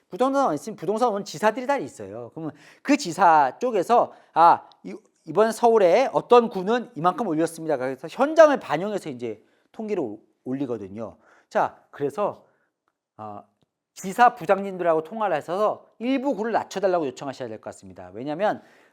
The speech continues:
어, 일부 구라는 게 동대문구, 당시에 과-, 동작구 이런 데가, 어, 많이 올라요. 어, 이, 이때 보니까. 그래서 거길 낮춥니다.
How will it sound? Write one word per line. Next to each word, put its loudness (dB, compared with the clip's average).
어, -8
일부 -4
구라는 2
게 -8
동대문구, 0
당시에 -8
과-, -18
동작구 -2
이런 -2
데가, 4
어, -4
많이 2
올라요. -2
어, -14
이, -8
이때 -6
보니까. -6
그래서 -6
거길 -2
낮춥니다. -10